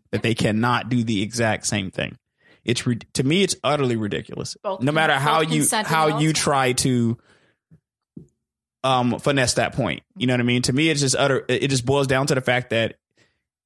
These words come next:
Speaker 1: mind your business, live your life. And if you didn't spend so much of your time interfering in other people's, um, actual realities, 'cause you, what you're doing is you're taking your perception, right? My perception of life, and I'm making that your reality.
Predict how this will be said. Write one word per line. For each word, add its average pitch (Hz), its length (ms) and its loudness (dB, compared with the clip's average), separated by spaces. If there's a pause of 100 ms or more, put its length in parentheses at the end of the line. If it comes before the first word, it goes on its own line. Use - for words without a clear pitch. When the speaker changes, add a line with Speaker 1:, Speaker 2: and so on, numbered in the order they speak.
Speaker 1:
mind 139 240 2
your 143 100 2
business, 117 460 0
live 156 240 0
your 156 160 2
life. 127 360 2
And 127 140 0
if 120 100 -4
you 135 60 2
didn't 135 140 0
spend 123 260 -2
so - 80 0
much 139 220 -2
of 120 100 -4
your 117 120 -2
time 123 440 -2
interfering 110 720 -4
in 101 160 -6
other 104 140 -2
people's, 101 500 -4 (120)
um, 104 440 -2 (120)
actual 151 380 0
realities, 110 600 2
'cause - 200 -2
you, 175 280 0
what 175 180 -2
you're 170 120 2
doing 208 180 2
is 135 100 0
you're 156 80 -2
taking 139 260 0
your 151 160 2
perception, 131 640 -2 (120)
right? 127 260 2
My 139 180 2
perception 175 560 0
of 117 60 0
life, 117 300 2 (340)
and 151 100 4
I'm 185 100 2
making 160 280 0
that 127 220 2
your 131 180 2
reality. 98 520 0